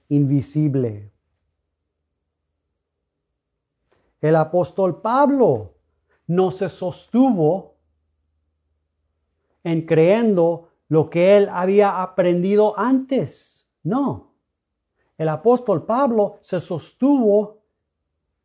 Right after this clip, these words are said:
en viendo al invisible. Él mismo es el que declaró. Versículo dieciocho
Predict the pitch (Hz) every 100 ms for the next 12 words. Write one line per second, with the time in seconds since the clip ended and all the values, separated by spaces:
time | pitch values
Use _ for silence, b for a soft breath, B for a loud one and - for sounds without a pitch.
0 | _ 143 135 123 151 185 165 143 127 -
1 | - 139 147 147 147 147 - - 165 185
2 | 165 127 104 _ _ _ _ _ _ _
3 | _ _ _ _ _ _ _ _ _ _
4 | _ - 196 220 247 277 233 220 190 202
5 | 220 247 - - 196 175 190 180 180 175
6 | 220 294 175 113 _ _ _ _ _ _
7 | _ _ _ _ _ _ _ - 170 147
8 | 202 240 226 202 190 - 185 277 277 196
9 | 208 -